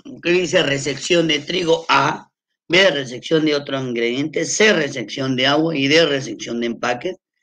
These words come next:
De ahí F, almacenamiento y limpieza, aumentación. Todo ese flujograma, a ver, por favor.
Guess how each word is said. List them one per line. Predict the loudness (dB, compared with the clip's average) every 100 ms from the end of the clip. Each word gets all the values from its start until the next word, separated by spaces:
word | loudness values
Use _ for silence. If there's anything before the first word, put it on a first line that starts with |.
| _ _ _ _
De | 4
ahí | 6 6
F, | 6 4
almacenamiento | 4 2 2 2 4 4 4 2 2 2
y | 4
limpieza, | 2 0 4 4 4 2
aumentación. | 0 -2 -4 -8 -8 -12 -16 _ _ _ _ _ _ _ _ _ _
Todo | 6 8 10 8
ese | 8 2
flujograma, | -6 -10 -10 -4 0 2 0 -2
a | -10
ver, | -16 -20 _
por | -20
favor. | -20